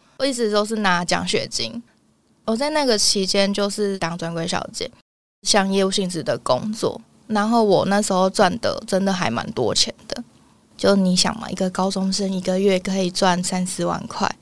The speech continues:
晚上还是好好的去上学，就会觉得，哦，那我是不是人生应该是可以的？客观来讲，会觉得这个产业只是漂漂亮亮，没有什么专业技能，其实它里面是有很多专业技能。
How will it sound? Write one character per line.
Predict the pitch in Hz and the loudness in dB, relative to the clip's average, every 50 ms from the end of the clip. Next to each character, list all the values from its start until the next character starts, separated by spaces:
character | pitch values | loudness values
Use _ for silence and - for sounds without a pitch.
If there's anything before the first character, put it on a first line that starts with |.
| _ _ _ _ _ _ | _ _ _ _ _ _
晚 | 190 180 180 185 | -2 -2 0 0
上 | - 214 214 | 0 0 0
还 | 196 180 180 | 0 -2 -2
是 | - 190 190 185 | -2 -2 -2 0
好 | 180 180 180 | 0 0 0
好 | 185 | 0
的 | 175 170 | 0 0
去 | 170 - 180 | 0 0 -2
上 | 180 - - - - - 190 | -2 0 -2 -2 -2 -2 -2
学， | - - - - - 233 - _ _ _ _ _ _ | -2 -2 -2 -4 -8 -16 -20 _ _ _ _ _ _
就 | - 254 277 | -2 0 2
会 | 285 285 | 2 2
觉 | - 233 208 202 | 0 0 0 2
得， | 196 190 185 185 - | 0 0 0 -2 -2
哦， | - 220 247 247 247 247 247 254 | -2 0 0 0 0 -2 -2 -2
那 | 277 302 285 | -2 0 0
我 | 262 226 185 185 | 2 2 2 2
是 | 185 247 | 0 0
不 | 233 226 | 0 0
是 | 220 220 240 233 226 | 2 2 0 0 2
人 | 208 196 196 202 | 2 0 0 0
生 | 196 208 202 202 | -2 -2 -2 0
应 | 208 202 | 0 0
该 | 202 196 196 202 | 0 0 0 0
是 | - 208 202 | 0 -2 -2
可 | - - - 175 151 - | -2 -2 -2 0 2 2
以 | 170 160 - - | 2 0 -2 -4
的？ | - - - - - _ _ _ _ - | -8 -8 -8 -8 -12 _ _ _ _ -4
客 | - 359 277 247 | -2 -2 -2 0
观 | 254 240 254 254 | 0 -2 0 0
来 | 214 190 | 0 0
讲， | 185 185 185 | -2 -2 0
会 | 196 226 226 | 2 2 2
觉 | 214 220 202 | 2 2 0
得 | 190 | 0
这 | 185 214 214 | 2 0 0
个 | 196 196 190 | 0 -2 -4
产 | 190 - - - 170 185 180 | -4 -6 -8 -8 -6 -2 0
业 | 190 185 185 | 0 0 0
只 | 185 - 170 170 | -2 -6 -8 -8
是 | - - 202 196 180 - - - - _ _ - | -6 -4 -4 -4 -4 -6 -8 -14 -20 _ _ -8
漂 | - 247 220 | -2 0 2
漂 | 226 208 202 | 2 4 2
亮 | 202 190 185 190 | 2 0 0 0
亮， | 202 190 180 | 0 0 2
没 | 180 185 | 0 0
有 | 185 190 190 | 0 0 0
什 | 196 175 | -2 -2
么 | 165 170 | -4 -4
专 | 180 190 185 190 | -2 -2 -2 -2
业 | 185 185 | -2 -2
技 | - 202 165 | -2 -2 -4
能， | - - | -4 -4
其 | 190 - 233 | -4 -2 -2
实 | 226 - 220 214 | -2 -2 -4 -4
它 | 214 - - 240 240 233 | -6 -6 -4 -2 -2 -2
里 | 226 196 180 185 | -2 -4 -4 -2
面 | 208 220 220 202 208 - | 0 0 0 0 0 -2
是 | - - - 233 226 | 0 -2 0 0 0
有 | 190 190 | 0 -2
很 | - 208 185 | -2 -6 -4
多 | 190 190 185 185 | -2 0 0 0
专 | - 196 190 185 | -2 -4 -6 -6
业 | 175 170 | -6 -4
技 | - - - - | -6 -6 -6 -8
能。 | - 240 | -10 -14